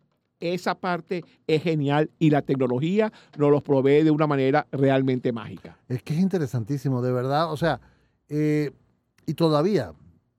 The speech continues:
Speaker 2: yo lo veo en el mercado, ¿no? O sea, hay muchos gerentes de ventas, muchos gerentes de,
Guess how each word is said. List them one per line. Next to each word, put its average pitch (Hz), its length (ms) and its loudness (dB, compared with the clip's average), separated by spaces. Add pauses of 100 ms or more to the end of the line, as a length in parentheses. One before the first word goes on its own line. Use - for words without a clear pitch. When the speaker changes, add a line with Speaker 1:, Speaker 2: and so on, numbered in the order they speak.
(600)
Speaker 2:
yo 117 200 -4
lo 123 120 2
veo 135 180 2
en 139 80 0
el 127 100 0
mercado, 98 500 -6
¿no? 135 280 -6
O 113 40 -6
sea, 98 260 -8 (420)
hay 123 180 -4
muchos 175 680 2
gerentes 147 580 -2
de 127 120 -2
ventas, 120 500 -4
muchos 131 320 -6
gerentes 117 480 -6
de, 117 560 -6